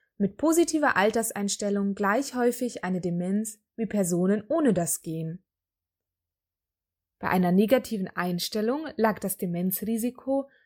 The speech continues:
mit sechs Komma eins Prozent wie erwartet höher als bei Personen ohne genetische Vorbelastung.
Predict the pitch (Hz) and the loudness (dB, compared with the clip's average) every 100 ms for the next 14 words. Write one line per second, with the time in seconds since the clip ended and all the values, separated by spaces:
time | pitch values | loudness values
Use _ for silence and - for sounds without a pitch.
0 | _ 202 190 269 302 - - 285 269 - | _ -4 0 -2 -2 -6 -4 0 0 2
1 | 196 226 220 - 202 - 180 190 190 _ | 2 2 0 -2 -4 -2 -2 -2 -4 _
2 | _ 247 285 226 185 180 170 - 202 196 | _ 2 4 4 2 0 -8 0 4 6
3 | 190 240 269 _ _ - 240 - 247 262 | 4 0 -4 _ _ -4 -2 0 2 2
4 | 226 208 220 226 - 214 196 175 170 170 | 2 2 2 2 2 4 4 2 0 -2
5 | 156 160 139 - 165 160 160 156 - 175 | -4 -6 -8 -6 -6 -4 -4 -4 -6 -6
6 | 160 170 | -8 -10